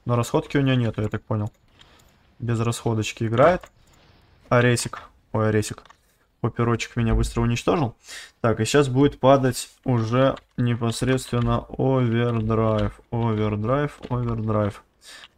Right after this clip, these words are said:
Ждём овер. Овер летит. Шикарно. Мог даже дашку, по идее, не прожимать. У меня Д Д же, кстати, больше всего пока что на аккаунте. Это очень хорошо. Это очень хорошо. Так, прожимаю.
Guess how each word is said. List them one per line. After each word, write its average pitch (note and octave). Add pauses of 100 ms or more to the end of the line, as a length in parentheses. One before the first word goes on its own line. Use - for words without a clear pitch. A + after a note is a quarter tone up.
(140)
Ждём A#2+ (180)
овер. A2+ (760)
Овер A2+
летит. A2+
Шикарно. G#2+ (560)
Мог A#2
даже A2
дашку, B2
по A#2+
идее, A2+
не A2+
прожимать. A2+ (920)
У A#2
меня C3+
Д C#3
Д D3
же, D3+
кстати, -
больше C3
всего C#3+
пока G#2+
что - (180)
на A#2
аккаунте. G#2+
Это B2
очень -
хорошо. A2+ (880)
Это C#3 (180)
очень C3
хорошо. A#2+ (100)
Так, A2+ (600)
прожимаю. A2+